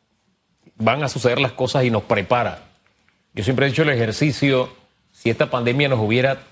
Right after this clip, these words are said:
atrapado un año antes, con el agro en la condición en que estaba, no hubiéramos tenido ni siquiera la capacidad de poner en la mesa el arroz nuestro de cada día.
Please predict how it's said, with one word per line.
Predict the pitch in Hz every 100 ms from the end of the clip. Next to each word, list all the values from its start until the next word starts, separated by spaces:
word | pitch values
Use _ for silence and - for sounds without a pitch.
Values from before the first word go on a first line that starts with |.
| -
atrapado | 117 113 107 98 135 143 -
un | 254 240
año | 233 208 208
antes, | 196 - 92 - - - _ _ _ _ _ _ -
con | 131 131
el | 127
agro | 147 185
en | 196
la | 165
condición | 139 139 120 165 180
en | 170
que | 135
estaba, | - 143 113 107 110 _
no | 117 135
hubiéramos | 143 156 156 143
tenido | 113 117 139
ni | 131
siquiera | 104 104 127
la | 117
capacidad | 110 107 - 117
de | 135 123
poner | 113 120
en | 151 139
la | 110
mesa | 123 135 160
el | 123
arroz | 101 127
nuestro | 127 131 - 147
de | 113
cada | 113 113
día. | 117 123 92